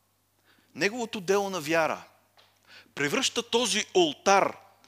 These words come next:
на осъзната убеденост в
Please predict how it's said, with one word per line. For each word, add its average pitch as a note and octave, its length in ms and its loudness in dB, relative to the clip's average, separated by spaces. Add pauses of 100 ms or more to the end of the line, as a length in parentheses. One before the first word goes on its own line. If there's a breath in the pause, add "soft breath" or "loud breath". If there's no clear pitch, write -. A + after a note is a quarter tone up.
(180 soft breath)
на C#3+ 140 -6
осъзната C#3+ 600 -2
убеденост D#3+ 800 -2 (640 soft breath)
в A2+ 160 -8